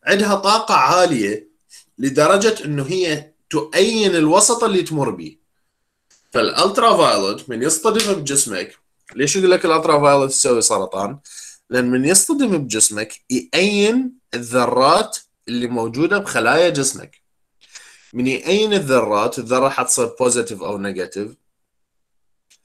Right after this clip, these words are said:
هذا الشيء راح يغير بتركيبة ال دي إن إيه اللي موجودة ب-، بالخلايا هذه. من يغير تركيبة ال دي إن إيه، من الممكن أن يسوي طفرة بداخل ال دي إن إيه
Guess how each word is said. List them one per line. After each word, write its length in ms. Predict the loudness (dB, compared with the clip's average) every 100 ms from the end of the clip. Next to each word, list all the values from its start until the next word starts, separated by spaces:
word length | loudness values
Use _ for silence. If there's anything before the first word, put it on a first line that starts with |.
| -20 -20 _ -2
هذا 200 | 0 2
الشيء 480 | 0 2 0 0 -2
راح 160 | -2
يغير 600 | 0 2 2 4 4 4
بتركيبة 600 | 2 0 -2 -2 -2 0 -2
ال 120 | -4
دي 180 | -2 -2
إن 120 | -2
إيه 320 | -6 -8 -10 _ _ _ _ _ _ _ _ _ -14
اللي 240 | -8 -8
موجودة 520 | -6 -6 -4 0 2
ب-، 180 | 0 -2 -12 _
بالخلايا 840 | -10 -6 -4 0 2 2 2 -2
هذه. 360 | -4 -6 -6 -12 _ _ -20 -20 -20 -10
من 100 | -2
يغير 380 | 0 4 4 4
تركيبة 480 | 2 -2 0 0 0
ال 120 | -2 -4
دي 240 | -2 -2
إن 120 | -4
إيه، 240 | -8 -10 -8
من 340 | -2 0 2
الممكن 720 | 2 2 0 -2 -2 -2 -2
أن 220 | -4 -4
يسوي 500 | -2 0 2 4 2
طفرة 420 | 2 0 2 0
بداخل 500 | 0 0 0 0 0
ال 120 | -2 -2
دي 260 | -2 -2
إن 80 | -4
إيه 380 | -6 -8 -8